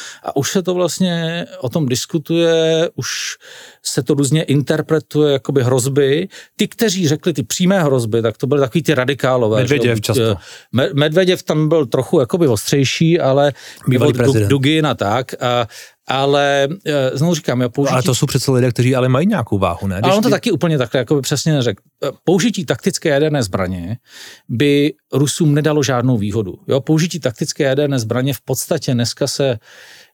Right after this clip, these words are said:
Speaker 1: a, a v té, i v té ruské doktríně a strategii se s tím počítá, kdyby Rusko prohrávalo, eh,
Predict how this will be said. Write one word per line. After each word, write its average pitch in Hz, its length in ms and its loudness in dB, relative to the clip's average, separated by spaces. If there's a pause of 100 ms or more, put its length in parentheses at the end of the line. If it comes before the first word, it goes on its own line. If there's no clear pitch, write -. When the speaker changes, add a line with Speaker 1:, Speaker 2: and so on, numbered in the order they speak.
(100)
Speaker 1:
a, 135 80 0
a 139 140 -4
v - 140 -2
té, 151 300 2 (260)
i 143 80 -2
v - 160 -8
té 147 220 2
ruské 135 400 0
doktríně 139 500 0
a 127 40 -2
strategii 131 480 -2
se 127 120 -4
s - 60 -6
tím 143 160 -2
počítá, 135 600 -2
kdyby 120 800 0 (440)
Rusko 127 400 0
prohrávalo, 131 1200 0 (120)
eh, 110 40 -2